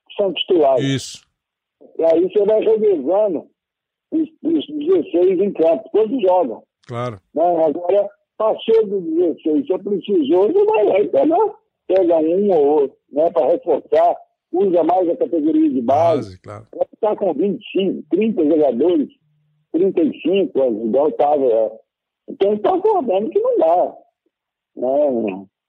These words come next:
Speaker 1: Você vai formar dois times, um pra jogar a Copa do Brasil, outro pra jogar o Brasileirão,
Speaker 2: Não dá, né?
Speaker 1: outro pra...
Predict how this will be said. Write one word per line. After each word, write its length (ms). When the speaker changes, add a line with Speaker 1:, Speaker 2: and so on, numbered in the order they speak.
Speaker 1:
Você 80
vai 180
formar 360
dois 320
times, 400
um 180
pra 140
jogar 320
a 40
Copa 240
do 120
Brasil, 500
outro 240
pra 160
jogar 220
o 40
Brasileirão, 480
Speaker 2:
Não 140
dá, 220
né? 140
Speaker 1:
outro 180
pra... 100